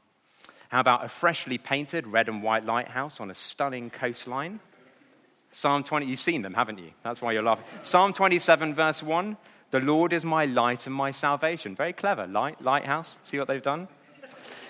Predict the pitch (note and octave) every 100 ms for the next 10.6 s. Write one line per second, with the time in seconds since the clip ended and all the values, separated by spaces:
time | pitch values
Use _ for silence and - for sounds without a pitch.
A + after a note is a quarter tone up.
0 | - - - G3+ A3 F3+ D3+ D#3+ - -
1 | D#3+ E3+ - D#3+ F#3 G3 A3+ G#3+ - G3+
2 | G3 F#3+ A#3+ B3+ - - - - C#3 C#3+
3 | D3+ E3 D3 - F#3 C#3+ - - - -
4 | - - E3+ C#3+ - G2+ F#2+ F#2 G#2 F2
5 | E2 A2 - - - C#3+ C3 D3+ D#3+ E3+
6 | D#3+ F3 G3 F#3+ E3+ D3+ C3+ B2+ B2 A#2+
7 | A#2+ A#2+ F3+ F3+ E3 D3 A2 G2 - A#2+
8 | C#3 E3 D3+ A#2+ G#2 G#2+ G2 F#2 A2+ C#3
9 | _ _ _ - _ - A#2 C3 - G#3+
10 | D#3+ A2 G2+ G2+ -